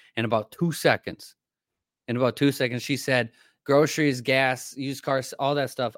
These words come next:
all of it's coming down." They've had amazing Black Friday sales, which is another lie. Um, but, um, let's just, let's just look at some numbers here. The index for food at home is two, is almost three percent higher,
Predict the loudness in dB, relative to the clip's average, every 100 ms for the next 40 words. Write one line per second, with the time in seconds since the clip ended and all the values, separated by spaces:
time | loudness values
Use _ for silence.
0 | -2 0 0 -4 0 2 2 4 4 4
1 | 0 -4 _ _ -6 -2 0 2 2 2
2 | -2 4 4 4 4 6 6 2 0 0
3 | 0 -4 -8 -8 _ _ _ _ -6 -2
4 | 0 0 2 2 0 _ _ _ -2 0
5 | 0 -2 -10 -20 _ _ _ -10 2 2
6 | 2 -8 0 2 2 0 -4 -6 -10 -12
7 | -6 -6 -4 -6 -6 -6 -6 -4 -2 -2
8 | -4 -6 -4 -4 -4 _ _ _ _ 0
9 | 2 2 4 2 0 -4 -4 0 2 4
10 | 4 4 2 2 0 -6 _ _ _ _
11 | _ _ _ -6 -6 _ 0 2 4 4
12 | 2 2 2 0 0 -2 -2 -4 -2 0
13 | 0 2 2 -2